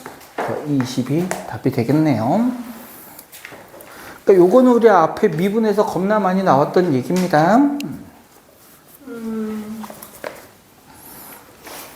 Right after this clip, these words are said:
Speaker 1: 천사백칠십팔 번 조금 어렵습니다.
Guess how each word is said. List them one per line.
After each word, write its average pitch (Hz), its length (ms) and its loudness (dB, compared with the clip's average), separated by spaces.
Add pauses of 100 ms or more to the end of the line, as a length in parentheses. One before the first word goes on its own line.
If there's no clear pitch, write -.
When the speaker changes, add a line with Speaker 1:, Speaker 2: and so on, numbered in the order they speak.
(1200)
Speaker 1:
천사백칠십팔 269 960 4
번 226 380 0
조금 240 560 0
어렵습니다. 170 720 -2